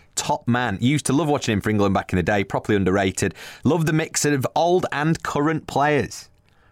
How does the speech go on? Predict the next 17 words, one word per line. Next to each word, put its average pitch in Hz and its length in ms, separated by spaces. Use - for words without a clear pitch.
Which - 140
I, 107 300
I, 98 140
I - 20
love 76 180
that 73 220
as 73 80
well. 78 180
It's - 140
quite 73 260
good. 76 220
So 90 260
thanks 98 240
for - 80
Lauren 92 240
for 87 140
getting 80 160